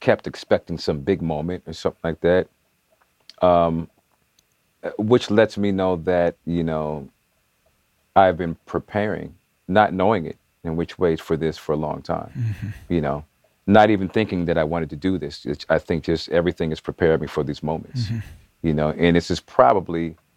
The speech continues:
Speaker 1: when I really started thinking about it, this is probably even before Mint, you know, is preparing me for life, a life in the industry, a life in, as a musician,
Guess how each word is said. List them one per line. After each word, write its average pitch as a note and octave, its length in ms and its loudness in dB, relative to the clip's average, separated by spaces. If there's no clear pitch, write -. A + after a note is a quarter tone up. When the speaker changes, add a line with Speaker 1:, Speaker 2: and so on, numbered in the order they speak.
Speaker 1:
when E2+ 140 -2
I E2 40 4
really F2 220 2
started D#2+ 320 2
thinking A#2 220 2
about C#2+ 180 0
it, C#2+ 40 -6
this - 160 -12
is E2+ 80 -14
probably E2 680 0
even E2+ 220 -4
before D#2 360 -6
Mint, E2+ 280 -4
you E2 120 0
know, D#2 160 0
is D2 100 -6
preparing D#2+ 400 0
me C#2+ 80 -6
for D2 160 -2
life, C#2+ 460 -2
a C#2 80 -4
life C#2+ 380 -2
in D2+ 180 -4
the C#2+ 80 -6
industry, D2+ 440 -4
a C2 60 0
life C#2+ 400 -2
in, D2 420 -6
as D#2 160 4
a D2+ 120 2
musician, D#2 720 0